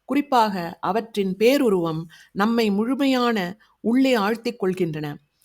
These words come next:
அவை ஓர் ஓவியத்தின் முன் சொல்லடங்கி அமர்ந்திருப்பதை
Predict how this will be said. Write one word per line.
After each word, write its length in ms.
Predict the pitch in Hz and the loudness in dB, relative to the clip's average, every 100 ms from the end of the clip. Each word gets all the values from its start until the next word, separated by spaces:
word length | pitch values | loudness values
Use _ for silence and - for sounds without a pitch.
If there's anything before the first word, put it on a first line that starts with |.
| _ | _
அவை 360 | - 208 269 247 | 0 2 2 2
ஓர் 320 | 220 262 214 | 2 2 0
ஓவியத்தின் 760 | 196 262 269 240 214 208 196 202 - _ | -2 -2 0 0 0 -2 -2 -4 -10 _
முன் 480 | 190 240 294 294 - - - | 0 2 2 0 -6 -2 2
சொல்லடங்கி 600 | 226 269 240 226 226 240 - | 2 4 2 2 0 -2 -2
அமர்ந்திருப்பதை 920 | 170 220 240 226 220 185 151 151 165 | -2 0 0 -2 -4 -6 -4 -6 -8